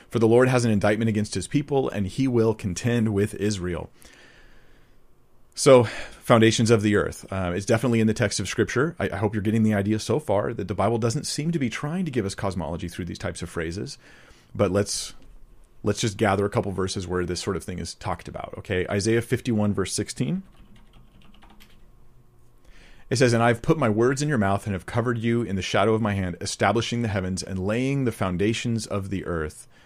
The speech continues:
and saying to Zion, 'You are my people.'" Okay?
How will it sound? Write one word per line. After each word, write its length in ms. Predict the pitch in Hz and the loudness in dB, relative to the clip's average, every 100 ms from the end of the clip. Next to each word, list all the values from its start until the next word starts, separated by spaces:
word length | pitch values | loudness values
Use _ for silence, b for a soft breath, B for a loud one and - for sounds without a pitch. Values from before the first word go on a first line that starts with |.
| b b b | b b b
and 140 | - 98 | -4 0
saying 320 | - 110 113 | 2 2 2
to 80 | 107 | 0
Zion, 480 | 92 92 90 87 87 | 0 -2 -2 -2 -2
'You 160 | 98 | 0
are 100 | 95 | 0
my 160 | 87 82 | -2 -6
people.'" 420 | - 82 69 69 78 - - - _ b b b b b _ - | -8 -10 -10 -14 -16 -20 -20 -20 _ b b b b b _ -10
Okay? 360 | 113 104 107 | -4 0 -2